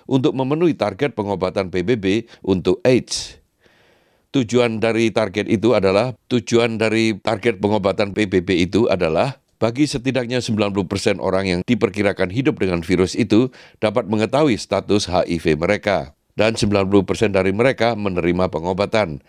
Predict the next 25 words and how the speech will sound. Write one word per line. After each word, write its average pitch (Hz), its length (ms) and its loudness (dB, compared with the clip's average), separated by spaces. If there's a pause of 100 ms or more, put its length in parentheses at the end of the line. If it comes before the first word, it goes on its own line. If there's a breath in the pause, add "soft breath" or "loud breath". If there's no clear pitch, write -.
(260 soft breath)
serta 104 480 -2
sembilan 95 320 0
puluh 92 160 4
persen 95 320 -2
dari 90 160 -2
mereka 117 560 -2
yang 117 160 0
menerima 117 480 -2
pengobatan 90 640 0 (240 soft breath)
dapat 90 240 -2
menekan 101 480 -2
virus 87 400 0
itu. 92 400 2 (960 soft breath)
Namun, 175 400 0
para 175 160 2
peneliti 147 480 0
mengkhawatirkan 123 800 -2
Australia 104 480 -2
tidak 110 320 -2
mengalami 95 400 2
penurunan 95 560 2
yang 90 80 0
signifikan 110 720 0 (240 loud breath)
dalam 143 320 0
jumlah 107 320 0